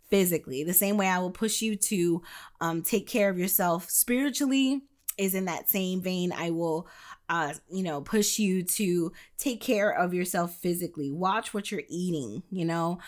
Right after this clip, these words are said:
um, watch, watch what you're feeding your body. And so, um, walking and, and working out and taking that time, uh, can really offset some of the negative things <laughs> we've been doing in the past couple of,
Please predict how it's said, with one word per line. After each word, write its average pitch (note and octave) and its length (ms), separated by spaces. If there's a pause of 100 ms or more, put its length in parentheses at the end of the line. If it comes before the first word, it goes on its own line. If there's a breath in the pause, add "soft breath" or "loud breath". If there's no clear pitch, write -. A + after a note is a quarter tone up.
(320 loud breath)
um, F3 220
watch, G3+ 280
watch G3+ 460
what A3 140
you're F#3+ 120
feeding F3+ 580
your E3 260
body. C3 580
And D#3+ 300
so, D#3+ 540 (380 loud breath)
um, D#3+ 640 (460)
walking F#3+ 680
and, D#3 180
and E3+ 160
working F#3 340
out D#3+ 260
and D#3+ 120
taking F3+ 320
that E3 200
time, D#3 460 (400 loud breath)
uh, D#3+ 420
can E3+ 280
really F3 500 (120)
offset E3+ 800
some E3+ 140
of D#3+ 60
the E3 80
negative D#3+ 440
things E3 240
<laughs> - 20
we've F3 160
been F3+ 200
doing E3+ 440 (260 loud breath)
in F3+ 140
the F3 60
past D#3+ 340
couple D3 340
of, C#3 240